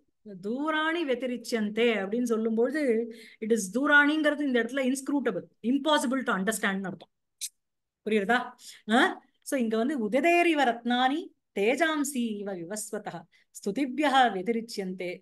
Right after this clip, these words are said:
தூராணி சரிதானி தே. So தே உததேஹே ரத்னானி இவ விவஸ்வதः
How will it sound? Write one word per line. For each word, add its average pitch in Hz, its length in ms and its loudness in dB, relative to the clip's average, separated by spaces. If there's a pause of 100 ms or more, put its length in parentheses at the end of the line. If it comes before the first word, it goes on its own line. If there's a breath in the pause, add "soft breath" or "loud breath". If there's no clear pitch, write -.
(140)
தூராணி 208 540 -2 (100)
சரிதானி 175 600 -10 (140)
தே. 170 120 -8 (680 loud breath)
So 254 120 -8 (120)
தே 226 160 4 (240)
உததேஹே 247 600 2
ரத்னானி 262 640 0
இவ 254 140 0 (320)
விவஸ்வதः 254 640 -2